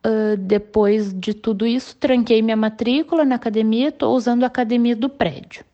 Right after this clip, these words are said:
né, com bastante cuidados, ah, sozinha e,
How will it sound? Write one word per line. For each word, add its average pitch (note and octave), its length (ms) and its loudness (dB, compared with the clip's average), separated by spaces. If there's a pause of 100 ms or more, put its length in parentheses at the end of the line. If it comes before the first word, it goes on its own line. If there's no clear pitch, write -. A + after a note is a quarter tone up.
(320)
né, F3 220 -8
com F#3+ 180 -10
bastante E3+ 540 -8
cuidados, G#3+ 880 -2 (200)
ah, F3 440 -2
sozinha G3 920 0 (100)
e, G#3 400 -2